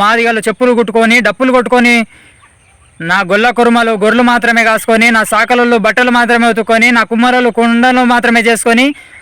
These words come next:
నా కమ్మరోళ్ళు కొలిమిని మాత్రమే రాజేసుకొని, నా గౌడానలు కళ్ళును మాత్రమే గీసుకొని, ఇంకా అనేక రకాలుగా ఉన్న వీళ్ళంతా కులవృత్తులే చేసుకొని బతికే మనలాను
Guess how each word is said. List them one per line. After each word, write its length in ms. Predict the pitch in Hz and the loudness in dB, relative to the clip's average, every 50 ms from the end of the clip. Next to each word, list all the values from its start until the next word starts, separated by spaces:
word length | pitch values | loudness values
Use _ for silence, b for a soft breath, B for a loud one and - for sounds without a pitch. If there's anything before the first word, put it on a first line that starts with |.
| B B B B _ _ _ _ _ _ _ _ _ _ - | B B B B _ _ _ _ _ _ _ _ _ _ -10
నా 220 | 170 175 190 208 214 208 208 202 190 - _ _ _ _ _ _ _ _ _ _ _ _ _ _ _ _ - | -4 -2 0 0 0 0 0 -2 -4 -8 _ _ _ _ _ _ _ _ _ _ _ _ _ _ _ _ -6
కమ్మరోళ్ళు 500 | 180 196 214 233 240 233 233 233 226 196 - | -2 0 0 0 0 0 0 -2 -2 -2 -2
కొలిమిని 320 | 226 226 240 254 240 247 233 233 | 0 0 0 2 2 2 2 0
మాత్రమే 300 | 226 226 233 226 220 220 220 | 0 0 0 0 0 0 0
రాజేసుకొని, 500 | 214 220 220 226 214 - - 226 226 240 247 233 | 0 0 0 -2 -2 -2 -2 0 0 2 2 2
నా 40 | 226 220 202 | 0 0 0
గౌడానలు 440 | 220 220 220 247 247 240 233 226 214 226 | 0 0 0 0 0 0 -2 -2 -2 -2
కళ్ళును 280 | 226 233 262 269 262 262 254 | 0 0 0 0 0 0 0
మాత్రమే 340 | 247 - 240 247 240 240 220 226 | 0 0 0 0 0 0 0 0
గీసుకొని, 380 | 233 - - 240 233 233 254 269 262 - _ _ _ _ _ _ _ _ _ _ _ _ _ _ _ _ _ _ _ _ _ _ _ _ _ _ _ _ _ _ _ _ _ _ - | -2 -2 0 0 0 2 0 0 -2 -6 _ _ _ _ _ _ _ _ _ _ _ _ _ _ _ _ _ _ _ _ _ _ _ _ _ _ _ _ _ _ _ _ _ _ -6
ఇంకా 260 | 202 220 220 269 262 220 208 | -4 -2 0 0 0 0 2
అనేక 220 | 220 269 302 294 - 285 262 | 2 2 2 2 2 2 0
రకాలుగా 380 | 262 - 262 269 262 254 254 247 247 | 0 0 0 -2 0 0 0 0 2
ఉన్న 140 | 240 247 247 233 | 2 2 2 2
వీళ్ళంతా 380 | 233 233 233 226 220 240 254 226 202 185 190 - _ _ _ _ _ _ _ _ | 2 0 0 0 0 0 0 0 0 -2 -4 -8 _ _ _ _ _ _ _ _
కులవృత్తులే 500 | - 185 208 233 240 254 - - 247 254 240 220 | -2 0 0 2 0 0 0 0 0 0 0 0
చేసుకొని 320 | 247 233 - 254 254 240 220 233 | -2 0 0 0 0 2 0 0
బతికే 240 | 226 - 254 247 240 240 240 226 | 0 2 2 2 2 2 0 0
మనలాను 400 | 220 226 240 233 240 254 262 269 | 0 0 2 2 2 2 0 0